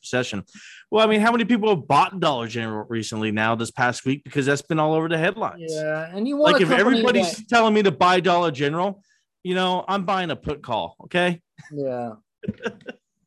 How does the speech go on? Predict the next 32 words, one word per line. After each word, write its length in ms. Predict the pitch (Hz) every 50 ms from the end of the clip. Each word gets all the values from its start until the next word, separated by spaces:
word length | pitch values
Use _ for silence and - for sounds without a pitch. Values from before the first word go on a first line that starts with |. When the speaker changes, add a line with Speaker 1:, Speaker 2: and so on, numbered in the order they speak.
| _ _ -
Speaker 2:
Dollar 300 | 214 226 262 285 285 240
General 340 | 208 214 226 214 214 196 175
has 380 | 147 - 175 180 180 180 -
to 80 | - 135
keep 220 | - 139 127 117
their 100 | 117 117 113
prices 460 | - 120 120 117 110 - - 107 107
down. 320 | 127 117 110 107 113 139
You 100 | 165 175
want 160 | 196 226 233
a 40 | 233
company 440 | 226 - 202 190 170 190 175 170 156
that 200 | 135 147 139 - 131
wants 640 | 131 131 139 147 151 156 - - - - - - _
to 80 | - 123
put 180 | 120 143 131 123
their 140 | - 131 117
prices 480 | - 131 131 127 123 - - 123 113
down 400 | - - 127 127 123 127 123 120
to, 500 | - - 143 135 131 127 127 127 127 123 - - -
to, 340 | - 139 139 135 131 131 131
uh, 200 | 123 117 117 -
compete 560 | - 143 139 - _ - 240 208 165 - _ _ _ _ _ - _ _ _ _ -
with 160 | 147 147 139
their, 380 | 143 139 139 135 139 131 135 151
uh, 240 | 139 139 131 127 127
you 200 | 123 123 135 139
know, 140 | 139 135 131
with, 160 | 131 127 139 - -
with 160 | 147 143 131
other, 420 | 143 143 139 139 139 135 135 135 135
uh, 280 | 131 127 123 123 120